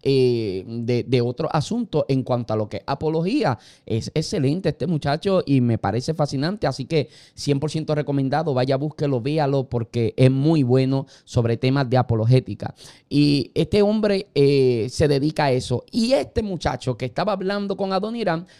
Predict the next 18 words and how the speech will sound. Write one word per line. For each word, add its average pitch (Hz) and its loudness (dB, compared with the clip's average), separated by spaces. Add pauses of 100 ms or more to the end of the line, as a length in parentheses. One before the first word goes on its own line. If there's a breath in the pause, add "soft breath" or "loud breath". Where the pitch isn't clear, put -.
(120)
parece 226 -4
que 233 -8
era 226 -6
un 226 -6
muchacho 196 -2
bastante 165 -2
bueno, 151 -2
respondiendo 120 -2
las 127 -2
preguntas, 139 0 (100)
bateándole 135 -2
todo 139 0
lo 135 2
que 123 -2
Adoniram 120 -2
quizás 135 -2
podía 123 0
ponerle. 131 -2